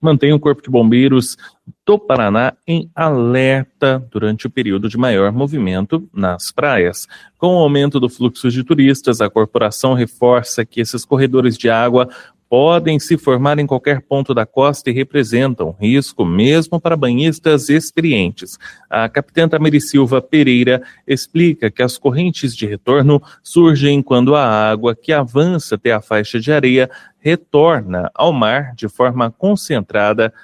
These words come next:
ganhando força em áreas como pedras, encostas e moles.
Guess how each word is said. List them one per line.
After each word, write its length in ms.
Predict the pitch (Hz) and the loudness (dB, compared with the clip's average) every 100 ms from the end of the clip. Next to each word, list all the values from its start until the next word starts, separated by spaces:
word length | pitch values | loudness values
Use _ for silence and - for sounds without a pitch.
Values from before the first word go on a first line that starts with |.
| _ | _
ganhando 380 | 117 110 139 160 | -4 -2 -2 -4
força 480 | - 139 160 - 143 | -2 0 0 -2 -2
em 80 | 113 | -2
áreas 280 | 104 98 - | -2 -4 -6
como 220 | 101 92 | -8 -6
pedras, 640 | - 139 170 180 185 - - | 0 0 0 -2 -2 -6 -8
encostas 880 | 127 107 110 147 156 - 185 - - _ | -6 -2 0 0 -2 -4 -4 -4 -16 _
e 80 | 104 | -2
moles. 640 | 117 156 98 90 - | 0 0 0 -6 -12